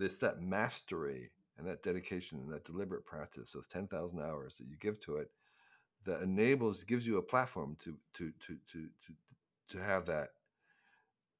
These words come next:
meander. To, you're, you're meandering by mastering things and going forward. So it almost doesn't matter where you start. Just become, aim to be a world class in something.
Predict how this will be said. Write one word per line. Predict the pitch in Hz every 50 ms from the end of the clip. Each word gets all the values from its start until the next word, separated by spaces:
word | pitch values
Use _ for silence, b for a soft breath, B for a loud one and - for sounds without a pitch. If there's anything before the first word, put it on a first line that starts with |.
| _ -
meander. | 87 85 85 78 78 78 80 78 73 67 65 65 - - _ - - _ _ _ _ _ _ _ -
To, | - - 85 82 80 73 71 69
you're, | 76 87 87 87
you're | 92 92 90 85
meandering | 90 90 92 98 101 101 101 95 92 87 85 85 82 69 - 73 82
by | 82 90 82 80 78 80 80 78 73
mastering | 76 78 78 78 78 - - - 82 71 73 -
things | - 82 76 71 67 69 69 - - -
and | 76 73
going | 76 78 78 76 69 -
forward. | - - - 78 67 65 64 B B B B B B B B B B _
So | - 98 95 87 82 - - _ - - _ _ _ _ _ _ _ _ _ _ _
it | - 104 95 -
almost | - 120 131 165 156 127 104 - -
doesn't | 110 101 90 95 82 82
matter | 82 80 82 80
where | 78 78
you | 76 71
start. | 80 73 71 -
Just | - - 110 117 117 - - _ _ _ _ _ -
become, | - 82 - - - - 85 82 80 76 76 73 76 _ _ _ _ -
aim | 85 98 95
to | 92 90
be | 82 85
a | 76 78
world | 78 85 82 85 82
class | - - 76 69 69 - -
in | - 78 73
something. | - - - 76 69 - - - -